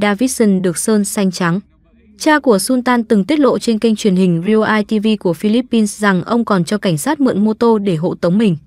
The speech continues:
Về ô tô, có vẻ vị vua mới của Malaysia rất thích xe Anh. Một không gian rất lớn trong gara dành cho những mẫu Range Rover khác nhau.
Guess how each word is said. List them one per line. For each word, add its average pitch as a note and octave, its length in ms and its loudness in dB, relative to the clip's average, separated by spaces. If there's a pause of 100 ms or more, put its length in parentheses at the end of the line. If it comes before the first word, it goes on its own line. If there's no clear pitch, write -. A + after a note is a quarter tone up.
(880)
Về A3 180 2
ô A3 220 4
tô, A#3 220 2 (280)
có B3 160 0
vẻ A#3+ 220 0
vị F3+ 180 -4
vua A#3 200 2
mới G#3 240 2
của G#3 180 2
Malaysia G#3 640 0
rất D4 200 -4
thích D#4+ 160 -2
xe A3 160 -4
Anh. F#3+ 220 0 (600)
Một B3+ 180 2
không D4+ 180 0
gian C#4 180 2
rất D#4 180 -2
lớn A3+ 260 4
trong A#3 180 -2
gara G#3+ 360 0
dành F#3+ 260 -2
cho G#3+ 120 -2
những G3+ 260 0
mẫu B3+ 240 2
Range A3 300 0
Rover F#3+ 360 0
khác A#3+ 240 -6
nhau. G#3+ 240 2